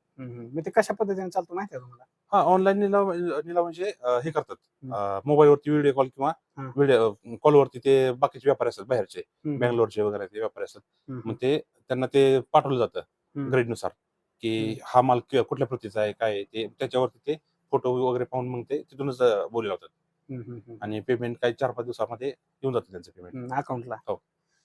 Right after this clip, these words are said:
Speaker 1: अं, बाकी काय काय शेतकरी समजा बाहेर घालतात, मग, अं, बाहेरच्या मार्केट आणि इथल्या मार्केटमध्ये काय फरक आहे?
Speaker 2: बाहेरच्या मार्केटमध्ये पहिल्यांदा एक दोनदा, अं, माल चांगल्या म्हणजे, अं, चांगल्या पद्धतीने घेतात.
Speaker 1: हम्म.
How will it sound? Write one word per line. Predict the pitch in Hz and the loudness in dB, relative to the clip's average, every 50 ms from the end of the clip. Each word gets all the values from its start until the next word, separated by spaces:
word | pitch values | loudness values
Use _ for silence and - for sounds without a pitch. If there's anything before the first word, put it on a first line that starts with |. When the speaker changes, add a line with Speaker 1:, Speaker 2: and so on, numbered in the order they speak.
| _ _ _ _ _ _ _ - | _ _ _ _ _ _ _ -8
Speaker 1:
अं, | 135 143 143 147 147 147 147 | -6 -4 -4 -2 -2 0 0
बाकी | 180 175 - 190 175 | 0 0 0 -4 -2
काय | 170 185 180 | 0 0 0
काय | 170 185 180 | 2 0 -2
शेतकरी | 170 - 185 160 - 185 175 170 | -2 -2 -10 -10 -6 -6 -6 -4
समजा | 160 175 175 170 175 | -4 -4 -2 -2 -2
बाहेर | 170 185 175 175 160 | -2 -2 -2 -2 0
घालतात, | 156 151 143 131 - 117 _ _ _ _ | -2 -4 -4 -6 -12 -16 _ _ _ _
मग, | - 147 147 | -14 -14 -12
अं, | 147 - 160 151 151 147 147 147 147 143 143 147 - _ _ _ _ _ _ _ _ _ _ _ _ - | -8 -4 -2 -2 -2 -2 -4 -6 -8 -10 -12 -14 -18 _ _ _ _ _ _ _ _ _ _ _ _ 0
बाहेरच्या | 151 180 175 175 175 170 - 190 | 2 2 4 2 2 0 0 0
मार्केट | 196 190 175 165 175 185 | 0 0 -2 -2 -8 -6
आणि | 185 190 185 175 | -6 -4 -4 -4
इथल्या | 190 - 185 185 180 | -6 -4 -4 -4 -2
मार्केटमध्ये | 185 180 - _ 160 165 170 165 165 165 | -2 -4 -8 _ -12 -8 -8 -8 -8 -8
काय | - 156 139 | -8 -8 -8
फरक | 135 127 120 _ - | -10 -16 -20 _ -20
आहे? | - _ _ _ _ _ _ _ _ _ - | -20 _ _ _ _ _ _ _ _ _ -6
Speaker 2:
बाहेरच्या | 156 170 185 196 208 202 196 - 208 | -2 0 2 4 4 4 4 4 4
मार्केटमध्ये | 208 214 202 185 - 196 170 196 196 180 190 190 196 196 180 _ _ _ _ _ - | 6 6 4 4 2 -4 -2 -2 0 0 2 2 2 0 0 _ _ _ _ _ -2
पहिल्यांदा | 180 170 165 175 175 175 175 | -2 0 2 2 2 4 2
एक | 170 | 4
दोनदा, | 165 170 160 160 160 156 160 156 160 | 2 2 0 0 0 2 4 6 6
अं, | 160 - - - 127 127 123 123 123 117 | 6 4 2 0 0 2 2 2 0 0
माल | 139 147 151 | 0 0 0
चांगल्या | 143 - 160 151 147 143 139 | 0 0 -2 0 2 2 2
म्हणजे, | 131 135 123 123 120 117 113 110 | 0 -2 -6 -6 -6 -4 -4 -6
अं, | 98 82 73 98 104 101 98 98 101 101 _ _ _ _ _ _ | -10 -12 -12 -8 -6 -6 -6 -6 -8 -12 _ _ _ _ _ _
चांगल्या | - 147 147 147 - | -4 -2 -2 -2 -2
पद्धतीने | 160 147 143 127 131 135 | -4 -4 -4 -2 -2 -2
घेतात. | 135 123 104 90 _ _ _ _ - 156 | -2 -2 -4 -6 _ _ _ _ -8 -6
Speaker 1:
हम्म. | 147 135 | -6 -6